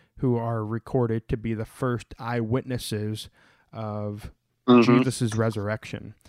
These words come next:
Speaker 2: Right, right.
Speaker 1: And, uh, it, it just kinda, you know, the Bible is, it is, is truthful. It, it, it's, it's, it gives a faithful account, even though, um,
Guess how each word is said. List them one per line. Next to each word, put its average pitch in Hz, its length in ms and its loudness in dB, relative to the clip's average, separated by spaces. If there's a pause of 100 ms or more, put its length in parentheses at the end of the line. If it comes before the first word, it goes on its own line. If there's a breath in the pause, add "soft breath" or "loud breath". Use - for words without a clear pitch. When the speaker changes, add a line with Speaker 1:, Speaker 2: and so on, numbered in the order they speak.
(100)
Speaker 2:
Right, 113 320 6 (120)
right. 120 160 0
Speaker 1:
And, 117 220 -4
uh, 107 260 -4 (120)
it, 123 160 -6
it 127 180 -6
just 139 240 -2
kinda, 123 380 0 (480)
you 139 160 0
know, 123 140 2
the 120 100 -2
Bible 156 680 0 (120)
is, 127 320 -2
it 127 220 -2 (420)
is, 135 280 -2
is 135 340 -4
truthful. 123 560 0
It, 120 160 -6
it, 131 180 -4
it's, 127 340 -8 (200)
it's, - 320 -6
it 131 140 -10
gives 139 260 0
a 127 60 0
faithful 147 540 0
account, 123 460 -4 (920 soft breath)
even 151 400 4
though, 117 640 2
um, 107 460 -10